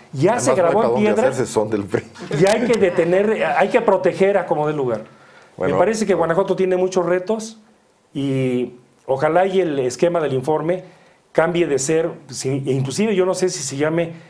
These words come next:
Speaker 1: de rendición de cuentas o de transparencia, pero realmente ya inclusive hasta el nombre de informe en un mundo de información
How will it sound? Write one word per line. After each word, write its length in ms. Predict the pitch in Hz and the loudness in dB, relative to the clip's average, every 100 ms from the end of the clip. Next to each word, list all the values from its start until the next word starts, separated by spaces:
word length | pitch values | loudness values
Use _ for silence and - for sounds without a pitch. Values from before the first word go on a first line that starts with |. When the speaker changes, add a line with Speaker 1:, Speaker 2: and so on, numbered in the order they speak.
| - | -14
Speaker 1:
de 120 | - 135 | -6 -4
rendición 400 | 127 131 156 156 | -2 -2 -2 -2
de 80 | |
cuentas 420 | 135 156 160 160 123 | 0 -2 -2 -4 -2
o 60 | |
de 80 | 113 | -2
transparencia, 720 | 120 107 127 143 135 165 180 - _ _ _ _ - | -4 -2 -2 0 -2 -4 -6 -10 _ _ _ _ -2
pero 100 | 160 | 0
realmente 440 | 190 202 202 196 | 2 0 0 0
ya 220 | 170 180 190 151 | 2 2 0 -2
inclusive 400 | 139 135 160 180 | -6 -2 0 0
hasta 160 | 165 | 0
el 60 | 151 | 0
nombre 260 | 165 175 | 0 0
de 80 | 151 | -2
informe 540 | 135 139 156 151 156 - - _ _ _ _ | -4 -2 -2 -2 -6 -8 -20 _ _ _ _
en 160 | 131 131 | -6 -2
un 180 | 156 170 | 0 0
mundo 460 | 156 175 175 156 | 0 0 0 0
de 80 | 131 | 0
información 880 | 120 107 120 120 113 151 143 147 | -2 -2 -2 -2 -2 -2 -2 -2